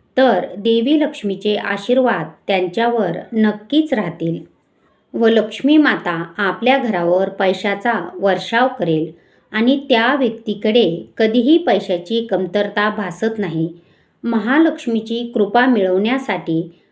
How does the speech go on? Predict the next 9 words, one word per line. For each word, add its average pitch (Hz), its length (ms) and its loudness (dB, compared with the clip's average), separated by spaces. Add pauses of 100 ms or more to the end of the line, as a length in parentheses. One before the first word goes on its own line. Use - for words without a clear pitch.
(140)
मार्गशीर्ष 208 680 -2
महिन्यातील 208 680 -2
गुरुवारचा 190 560 0
दिवस 185 500 -2 (100)
खास 269 380 -4
करून 185 420 2
महत्त्वपूर्ण 247 840 0
मानला 165 460 0
जातो. 156 540 -6